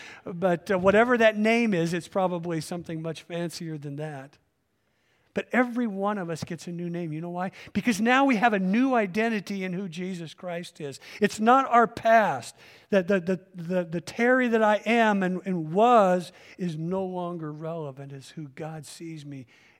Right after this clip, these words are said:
and is doing his work in and through me. That's who I am. That's who I'm becoming. And so that's how God works.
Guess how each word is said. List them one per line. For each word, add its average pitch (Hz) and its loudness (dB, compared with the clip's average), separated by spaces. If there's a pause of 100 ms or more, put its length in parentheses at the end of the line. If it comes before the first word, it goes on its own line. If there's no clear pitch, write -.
(200)
and 131 -10
is 131 -16
doing 143 -12
his 143 -14
work 135 -18
in 143 -14
and 127 -18
through 170 -18
me. 120 -20 (260)
That's 156 -12
who 156 -14
I 131 -18
am. 135 -18 (720)
That's 151 -12
who 147 -16
I'm 131 -18
becoming. 127 -18 (1800)
And 170 -8
so 185 -10
that's 214 -6
how 202 -12
God 170 -10
works. 165 -18